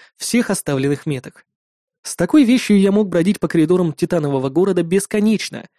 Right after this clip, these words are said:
не опасаясь заблудиться. Очень скоро пришлось извлекать из ножен одинокий.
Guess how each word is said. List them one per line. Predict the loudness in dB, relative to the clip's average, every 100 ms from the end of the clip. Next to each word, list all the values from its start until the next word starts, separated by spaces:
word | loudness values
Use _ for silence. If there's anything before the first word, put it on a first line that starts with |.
| _ _
не | 0 0
опасаясь | 0 0 0 0 0
заблудиться. | 0 0 -2 -4 -10 -18 -20 _ _ _ _ _ _ _ _ -4
Очень | -2 -2
скоро | 0 2 2
пришлось | 2 2 0 0
извлекать | -2 0 -2 -2 -2
из |
ножен | 0 0 -2
одинокий. | -2 -2 -4 -8 -20